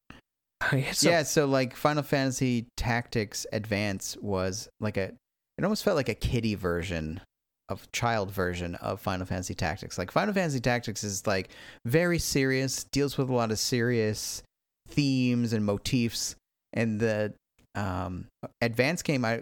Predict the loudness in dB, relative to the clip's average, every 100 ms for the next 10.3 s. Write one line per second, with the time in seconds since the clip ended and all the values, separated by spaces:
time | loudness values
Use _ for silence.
0 | -4 0 2 4 2 2 0 -2 0 2
1 | 0 -2 0 0 0 0 -2 -4 _ -8
2 | -4 -4 -6 -2 2 2 0 -2 -2 0
3 | 0 -2 0 2 2 0 -4 -4 -4 -4
4 | -4 -2 0 2 2 0 -4 -14 -4 0
5 | 0 0 0 2 2 2 2 2 2 0
6 | 2 2 0 -6 -18 -18 -18 -20 _ -4
7 | -4 -6 -14 -10 -2 2 2 4 4 4
8 | 4 2 2 2 2 2 0 2 2 2
9 | 0 -4 _ -4 -2 0 2 2 4 0
10 | -2 -6